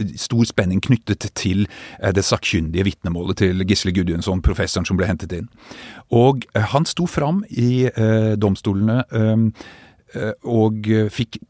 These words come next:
veldig liten tid. Eh, de ville egentlig ikke ha han der. Eh, den sakkyndige på den andre siden,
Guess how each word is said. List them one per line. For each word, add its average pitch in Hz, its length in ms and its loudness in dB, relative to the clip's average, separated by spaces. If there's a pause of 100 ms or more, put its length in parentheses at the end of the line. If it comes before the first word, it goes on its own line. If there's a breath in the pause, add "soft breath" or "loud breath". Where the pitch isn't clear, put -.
(520)
veldig 110 480 -4
liten 104 240 -4
tid. - 240 -8 (420 soft breath)
Eh, 113 300 4
de 117 100 0
ville 117 220 2
egentlig 92 240 -6
ikke 92 160 -6
ha 85 140 -8
han 90 100 -10
der. - 140 -18 (440 soft breath)
Eh, 104 960 0
den 107 240 0
sakkyndige 98 480 -2
på 107 160 -2
den 117 160 2
andre 117 320 2
siden, 123 300 0